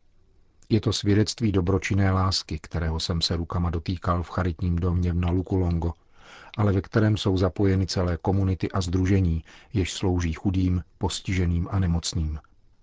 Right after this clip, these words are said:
Svědectvím jsou mladí lidé, kteří navzdory těžkostem opatrují dar naděje, snaží se žít podle evangelia a nikoli podle tohoto světa. Jdou proti proudu. Svědky jsou kněží a zasvěcené osoby, kteří denně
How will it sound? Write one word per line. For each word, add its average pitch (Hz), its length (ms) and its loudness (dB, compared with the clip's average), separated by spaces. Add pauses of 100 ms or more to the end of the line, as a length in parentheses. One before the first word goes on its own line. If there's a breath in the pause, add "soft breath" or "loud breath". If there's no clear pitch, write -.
(460)
Svědectvím 117 720 0
jsou 123 220 0
mladí 107 400 2
lidé, 85 340 0
kteří 87 300 -2
navzdory 87 400 0
těžkostem 92 680 -2
opatrují 92 500 -2
dar 92 200 0
naděje, 92 460 0 (380 loud breath)
snaží 95 400 0
se 92 160 -2
žít 92 260 -2
podle 90 280 -2
evangelia 90 800 0 (260 loud breath)
a 95 100 -2
nikoli 90 380 0
podle 85 320 -2
tohoto 87 340 -2
světa. 82 420 -2 (400)
Jdou 92 260 2
proti 98 300 0
proudu. 92 400 2 (880 loud breath)
Svědky 113 440 2
jsou 117 240 4
kněží 107 480 2
a 104 60 0
zasvěcené 98 600 2
osoby, 92 460 -2
kteří 80 360 -4
denně 87 300 0